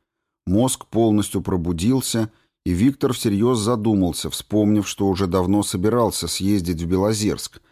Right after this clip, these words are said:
навестить своего тренера. Последний раз они виделись с Русановым больше пятнадцати лет назад. Виктор тогда только пришёл из армии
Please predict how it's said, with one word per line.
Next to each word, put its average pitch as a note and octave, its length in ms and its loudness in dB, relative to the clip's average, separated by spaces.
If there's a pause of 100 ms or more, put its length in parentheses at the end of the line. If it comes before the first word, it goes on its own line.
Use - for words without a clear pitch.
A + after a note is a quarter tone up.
(220)
навестить F#2+ 480 -2
своего F#2 320 -2
тренера. D2 560 -4 (640)
Последний A#2+ 500 2
раз C#3 300 0
они G#2 200 2
виделись G#2 480 0
с - 60 -8
Русановым B2 760 0
больше G#2+ 320 -2
пятнадцати F#2+ 600 -4
лет F2 260 -4
назад. F2 500 -6 (480)
Виктор B2 440 -2
тогда A2 320 0
только G#2+ 320 0
пришёл G2 440 0
из E2+ 160 -2
армии B2+ 460 2